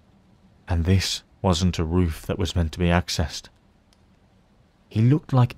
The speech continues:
anybody that you'd see on the street, but for some reason, he was there,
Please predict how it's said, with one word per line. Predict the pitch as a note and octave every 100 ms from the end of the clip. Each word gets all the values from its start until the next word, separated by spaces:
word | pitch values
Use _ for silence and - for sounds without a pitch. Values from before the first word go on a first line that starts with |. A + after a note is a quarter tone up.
| -
anybody | A#2 B2 A2+ G#2+ G#2
that | G2 G#2
you'd | F#2+ G2
see | - A2
on | G2 F#2+
the |
street, | F#2 - C#3 F#2 - - _ _ _ _ - _ - -
but | - -
for | B2+
some | - C#3 E3 C3+
reason, | E2+ D2+ D2+ D#2 - _ _ _ _ _ _ _ _ _
he | E2+
was | F2
there, | G2 C#3+ F#2+ D2